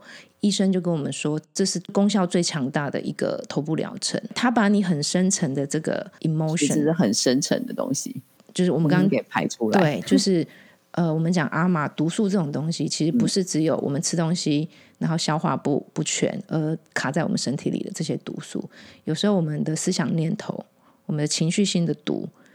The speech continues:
Speaker 1: 其实都是会卡在我们的 minds，我们的心智里面。它其实就是透过这个油，就是吸收到你的头部，然后就是整个从你最近的出口排出来。所以我就说，“哦，难怪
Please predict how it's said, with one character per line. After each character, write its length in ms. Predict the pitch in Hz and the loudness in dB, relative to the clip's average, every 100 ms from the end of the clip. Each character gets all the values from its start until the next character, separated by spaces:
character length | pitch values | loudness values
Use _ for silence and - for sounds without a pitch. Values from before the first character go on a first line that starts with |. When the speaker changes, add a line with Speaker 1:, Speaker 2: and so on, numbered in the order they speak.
| _ | _
Speaker 1:
其 160 | - 175 | -2 0
实 80 | 175 | 2
都 100 | 175 | 0
是 120 | 180 | 0
会 100 | 156 | -2
卡 220 | - - | -2 -4
在 180 | 175 147 | -2 -2
我 100 | - | -2
们 160 | - - | -6 -6
的 260 | 85 62 - | -4 -4 -4
minds， 540 | - 151 117 - - - | -2 0 0 -4 -4 -4
我 100 | 165 | -2
们 100 | 160 | 0
的 60 | 156 | 0
心 260 | - 165 | 0 0
智 200 | 170 151 | 0 0
里 140 | - - | -2 -4
面。 200 | - 104 - - _ _ - | -4 -6 -8 -18 _ _ -2
它 120 | 269 | 0
其 160 | 254 | 2
实 120 | 185 170 | 2 2
就 140 | 202 | 2
是 100 | 202 | 2
透 240 | 196 233 196 | 0 0 2
过 340 | 202 185 - - - _ _ _ _ | 2 2 2 -4 -20 _ _ _ _
这 100 | - | 0
个 120 | 226 | 4
油， 520 | 202 165 143 147 160 170 _ _ | 4 4 4 4 0 -2 _ _
就 140 | - | -2
是 260 | 180 185 156 | 2 2 2
吸 280 | - - 190 | 0 0 2
收 180 | 208 190 | 2 4
到 140 | 196 | 2
你 120 | 160 | 2
的 120 | 151 | 0
头 200 | - 156 | -2 -2
部， 200 | 151 165 | -2 0
然 120 | 160 156 | 0 0
后 160 | 160 - | -2 -4
就 160 | - | -2
是 140 | 170 165 - _ _ - | 0 0 -6 _ _ -6
整 180 | - 160 | -2 2
个 240 | 151 151 - - | 2 0 -2 -14
从 260 | - 190 208 | -4 2 4
你 80 | 175 | 2
最 300 | - 254 208 | 2 2 2
近 320 | 175 214 180 | 2 0 2
的 80 | 156 | 0
出 300 | - - 160 | -2 0 0
口 320 | - - - - _ _ _ - | 0 -2 -2 -8 _ _ _ -6
排 200 | - 151 | 0 0
出 220 | - 196 | 2 2
来。 100 | 180 | 2
所 200 | 170 240 | 2 2
以 40 | |
我 140 | 262 190 | 4 2
就 100 | 226 | 0
说 160 | 226 - | -2 -4
，“哦， 300 | - 262 262 196 | -4 0 2 2
难 220 | 190 202 | 2 2
怪 280 | 262 226 | 0 0